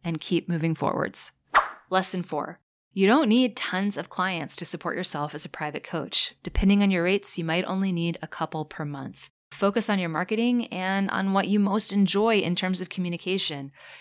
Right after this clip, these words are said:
You don't have to do everything and be on every social media channel to succeed. In fact, nor should you. And fun fact about me, I only did s-, public speaking for the first year and a half, and then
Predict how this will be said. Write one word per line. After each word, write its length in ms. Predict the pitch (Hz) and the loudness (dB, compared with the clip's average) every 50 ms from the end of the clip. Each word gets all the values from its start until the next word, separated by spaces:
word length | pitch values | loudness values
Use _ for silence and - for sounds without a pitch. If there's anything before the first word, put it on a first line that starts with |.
| - - | -8 -4
You 120 | 185 190 | -2 0
don't 300 | 160 - 190 202 233 214 | 2 4 4 4 4 4
have 300 | - 160 190 185 185 185 | 2 2 2 2 2 2
to 80 | - 165 | 0 2
do 160 | 175 175 160 | 2 4 4
everything 580 | - 165 170 190 196 196 - 208 208 214 208 - | 4 4 4 4 4 4 2 2 2 2 2 2
and 180 | 151 160 160 | 2 2 2
be 120 | 151 160 160 | 2 2 2
on 120 | 156 139 | 2 0
every 260 | - 156 156 165 170 | 0 -2 -2 -2 -2
social 300 | 175 - 165 165 - 165 | -2 -2 -2 -2 -2 -2
media 300 | 165 160 160 165 160 160 | -2 -2 -2 -2 -2 -2
channel 420 | 156 - - 156 156 170 175 185 190 | -2 -2 -4 -4 -4 -4 -4 -6 -6
to 120 | - - | -8 -8
succeed. 560 | 170 - 151 - - - - 175 165 147 143 143 | -8 -8 -8 -8 -6 -4 -4 -2 -2 -2 -2 -4
In 160 | - 156 165 | -4 -6 -4
fact, 420 | - 196 196 214 214 - - - - _ - - _ _ _ _ | 0 0 0 0 0 -4 -8 -14 -16 _ -20 -20 _ _ _ _
nor 180 | 170 165 170 165 | -2 0 2 2
should 280 | - - - 170 147 | 2 2 2 0 0
you. 300 | 131 135 - - - - - _ - - - - - - - | -2 -4 -4 -4 -6 -8 -12 _ -20 -20 -20 -20 -20 -12 -6
And 160 | - 170 180 | -4 -2 0
fun 200 | - - 226 233 | 2 2 2 4
fact 260 | 226 - 233 220 220 - | 4 4 2 2 2 2
about 240 | 175 170 151 110 | 2 2 2 4
me, 360 | 180 214 226 202 165 156 - - _ _ _ _ | 4 2 4 2 2 0 -4 -8 _ _ _ _
I 140 | - 220 302 | 0 0 2
only 220 | 349 349 311 220 | 2 4 2 2
did 140 | 175 175 175 | 2 0 0
s-, 80 | - - | -2 -4
public 360 | _ - - 196 175 175 - | _ -2 0 2 2 2 0
speaking 400 | - - 214 214 - 175 160 156 | -2 -2 -4 -4 -2 -4 -4 -2
for 140 | - 165 156 | -2 -2 -2
the 80 | 160 | -2
first 280 | - - 160 160 - - | -2 -2 0 0 0 0
year 140 | 156 156 151 | -2 -2 -2
and 100 | 147 151 | -2 -2
a 40 | |
half, 400 | 139 180 180 165 143 135 - - _ | -2 -2 -2 -2 -2 -4 -8 -10 _
and 200 | - 160 156 165 | -6 -4 0 2
then 400 | 214 269 247 208 185 180 180 185 | 4 4 4 4 4 2 0 -2